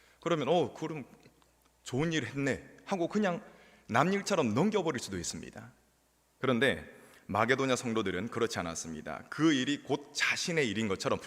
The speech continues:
나도 해야 되는 일인 것처럼 열심을 내었던 것입니다. 여러분, 이것은 거룩한 열정입니다. 그들은 이 열정을 실제로, 실제로 불태워서 연보, 그것도 분에 넘치는 연보, 이 연보를 모으는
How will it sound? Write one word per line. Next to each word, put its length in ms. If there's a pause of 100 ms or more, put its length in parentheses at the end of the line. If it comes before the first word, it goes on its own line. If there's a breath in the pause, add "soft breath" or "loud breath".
(160 loud breath)
나도 460
해야 300
되는 380
일인 180
것처럼 440 (360 loud breath)
열심을 720
내었던 320
것입니다. 480 (1080)
여러분, 220
이것은 280
거룩한 580
열정입니다. 720 (840 loud breath)
그들은 320
이 240
열정을 400
실제로, 520
실제로 440
불태워서 800 (420 loud breath)
연보, 600
그것도 420
분에 300
넘치는 420
연보, 380 (400 soft breath)
이 200
연보를 440
모으는 500